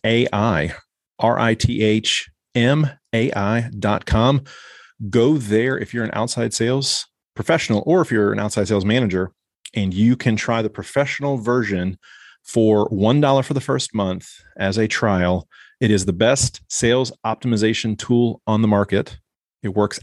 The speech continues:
outside of your C R M. You don't need to have a C R M in order to use Rhythm, or if you have a C R M, you can use Rhythm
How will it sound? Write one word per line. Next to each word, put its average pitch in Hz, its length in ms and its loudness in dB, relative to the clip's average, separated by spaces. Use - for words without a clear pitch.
outside 120 460 2
of 113 80 -2
your 113 100 -4
C - 360 -2
R 117 280 -2
M. 156 360 0
You 101 120 2
don't 107 320 0
need 113 180 2
to 104 60 2
have 175 320 0
a 131 40 2
C 104 200 2
R 95 160 2
M 92 160 0
in 92 80 -4
order 110 240 -2
to 101 80 -4
use 98 240 -2
Rhythm, 127 400 0
or 139 80 -2
if 139 100 -4
you 139 60 -4
have 180 180 0
a 143 40 0
C 117 180 2
R 107 160 2
M, 113 180 2
you 98 100 0
can 101 160 -2
use 95 220 0
Rhythm 98 400 -2